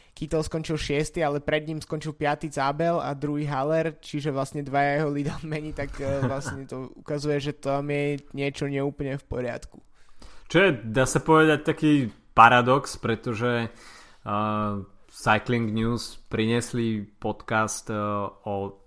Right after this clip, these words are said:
Speaker 2: lead-out vlaku Marcela Kittela, eh, kde sa o tomto zložení rozhovoril aj Erik Zabel, aj Marko Haller, aj samotný Marcel Kittel. Eh, je to nemecky hovoriaca trojica, čo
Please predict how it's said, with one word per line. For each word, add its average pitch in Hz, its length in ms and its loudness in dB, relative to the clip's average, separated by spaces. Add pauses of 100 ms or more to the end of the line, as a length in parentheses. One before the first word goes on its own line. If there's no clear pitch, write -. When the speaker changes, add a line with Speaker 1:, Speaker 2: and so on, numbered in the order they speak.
Speaker 2:
lead-out 110 720 4 (240)
vlaku 110 920 0
Marcela 104 480 -2
Kittela, 113 480 -2
eh, - 1120 -6
kde 95 160 -6
sa 101 480 -4
o 104 320 -6
tomto 107 320 -4
zložení 107 480 0
rozhovoril 104 640 -2
aj 101 160 0
Erik 104 320 -6
Zabel, 101 720 -2
aj 98 240 -4
Marko 101 320 -6
Haller, 95 560 -6
aj 98 160 -4
samotný 95 400 -10
Marcel 101 400 -4
Kittel. 113 480 -4
Eh, - 920 -2 (600)
je 113 160 0
to - 80 2
nemecky 127 480 6
hovoriaca 123 560 6
trojica, 135 720 4 (400)
čo 104 480 -2